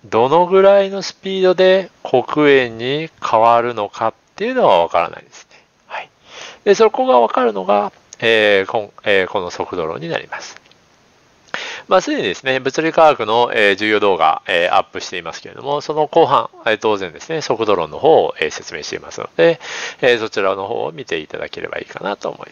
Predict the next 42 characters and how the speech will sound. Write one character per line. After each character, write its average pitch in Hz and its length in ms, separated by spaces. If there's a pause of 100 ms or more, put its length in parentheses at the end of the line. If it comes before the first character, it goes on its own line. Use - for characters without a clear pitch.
ま - 120
す。 - 240
ま 202 120
あ、 180 60
今 208 140
回 92 140
で - 80
す - 100
ね、 208 120
電 147 180
化 135 220
学 127 180
反 120 340
応 98 100
に 104 100
お 117 60
い 131 40
て 226 140
の 165 180
こ - 100
の 82 80
速 - 280
度 85 80
論 - 100
と - 160
い - 0
う 156 40
も 190 100
の 180 80
を 110 40
学 85 220
ん 78 40
で 78 80
い - 20
き - 80
た - 140
い - 180
と 98 160
思 - 160
い - 160
ま - 100
す。 - 160